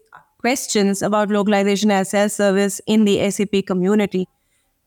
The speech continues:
Me and my team, we would all be very happy to answer and discuss your questions in the community.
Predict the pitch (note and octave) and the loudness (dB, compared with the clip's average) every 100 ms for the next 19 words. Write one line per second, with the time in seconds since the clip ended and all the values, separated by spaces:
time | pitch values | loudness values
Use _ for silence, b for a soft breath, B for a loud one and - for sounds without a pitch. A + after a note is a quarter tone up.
0 | _ G3+ B3 C4 A#3+ A3+ G3+ G#3+ A#3 B3 | _ -2 0 2 2 2 0 0 0 2
1 | A3 G#3 G3+ G3+ G3+ G#3+ G3 G3 F#3+ F#3 | 0 0 0 0 2 0 2 0 0 -2
2 | - B3 B3+ _ _ A3 - G3 G#3 - | -2 -4 -4 _ _ -4 -2 0 0 0
3 | A3 G#3 G3 - G3 F#3+ F#3 F3 F3+ F#3 | 2 2 0 0 -2 -2 -2 -2 -2 -2
4 | - F#3+ F#3 - G3+ G3 G3 F#3 F3+ F3+ | -2 -2 -4 -2 0 0 0 0 0 -2
5 | G3 | -4